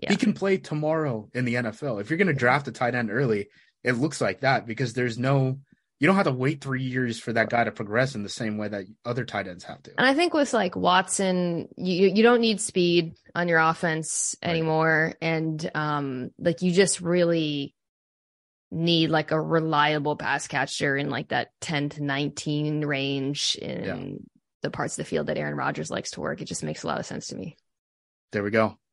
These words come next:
Speaker 2: Change the defensive coordinator, Jim Leonard. We're on full-blown Jim Leonard watch.
Speaker 1: Okay.
Speaker 2: Hopefully he doesn't take the Illinois job. Um, and then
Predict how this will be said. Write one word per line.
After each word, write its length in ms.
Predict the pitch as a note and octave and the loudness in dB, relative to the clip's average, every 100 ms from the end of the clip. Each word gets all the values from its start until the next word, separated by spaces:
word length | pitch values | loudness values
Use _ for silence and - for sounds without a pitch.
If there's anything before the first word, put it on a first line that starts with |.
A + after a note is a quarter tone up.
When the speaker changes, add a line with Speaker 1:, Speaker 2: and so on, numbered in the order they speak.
| - | -6
Speaker 2:
Change 300 | - B2 C#3 | 2 2 4
the 80 | C#3+ | 2
defensive 340 | C3+ C3 C#3+ | 2 0 0
coordinator, 540 | C3+ A2 G2 F#2+ B2 _ _ _ _ _ - - _ | -2 -2 -2 -4 -8 _ _ _ _ _ -20 -20 _
Jim 220 | - B2 B2+ | -2 2 4
Leonard. 340 | A2+ G2+ G2+ _ - | 4 2 -2 _ -6
We're 140 | A2+ A2+ | 2 2
on 100 | G#2+ | 2
full-blown 440 | - A#2+ A#2 A#2 | 2 2 2 2
Jim 200 | A#2+ A#2 | 2 0
Leonard 260 | G#2+ F#2 F#2 | 0 -4 -6
watch. 340 | F2+ - - _ - | -8 -8 -16 _ -4
Speaker 1:
Okay. 140 | G#3 | 0
Speaker 2:
Hopefully 240 | - - B2+ | 0 4 4
he 60 | |
doesn't 240 | B2+ B2 A#2 | 6 4 4
take 180 | A#2+ | 2
the 60 | A#2 | 2
Illinois 320 | A2 A2 G2+ | 0 0 -2
job. 240 | F#2 F2 F2 _ _ _ _ - - | -4 -8 -10 _ _ _ _ -18 -14
Um, 300 | F2 - - _ _ _ | -12 -14 -18 _ _ _
and 180 | A#2 A#2 | 2 4
then 500 | A2 A2 G#2+ G#2 F#2+ | 6 6 4 2 -4